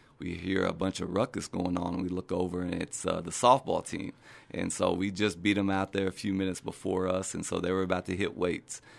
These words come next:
And so we get to doing our workout, you know, they're saying some cheers for us, and which was pretty cool. And, uh, and then next thing you know, you see Coach Hampton walking over, turning on the soccer lights, and by this time it's about six A M, and here comes the soccer team.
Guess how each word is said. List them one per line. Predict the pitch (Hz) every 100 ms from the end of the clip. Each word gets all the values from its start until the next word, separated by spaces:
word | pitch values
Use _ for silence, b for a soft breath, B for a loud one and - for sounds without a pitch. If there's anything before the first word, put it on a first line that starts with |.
| B -
And | -
so | 92
we | 95
get | 92 92
to | 95
doing | 90 92 92
our | 90
workout, | 90 92 92 90 90 90 - 87
you |
know, | 85 85 82 -
they're | 90 87 - -
saying | - 92 92
some | -
cheers | 92 - 95 90
for | - 90 90
us, | 90
and | 92
which | 87 87
was | 90
pretty | - 87 -
cool. | 98 92 90
And, | 87 85 82 -
uh, | - - - B B B
and | - 95
then | 90
next | 92 -
thing | 95
you | 95
know, | 101 98
you | 92
see | - 92
Coach | - 92 90
Hampton | 98 95 - 90
walking | 90 90 92
over, | 92 90 87
turning | - 92
on | 87 90
the | 87
soccer | 92 87 -
lights, | 90 87 85
and | 90 87 - B B -
by | 87
this | 95 92
time | 95 90
it's | 90
about | 90 87
six | - 101 -
A | 92
M, | 92 92 92
and | 85
here | 92
comes | 101 92
the |
soccer | 90 117 107 90
team. | - - -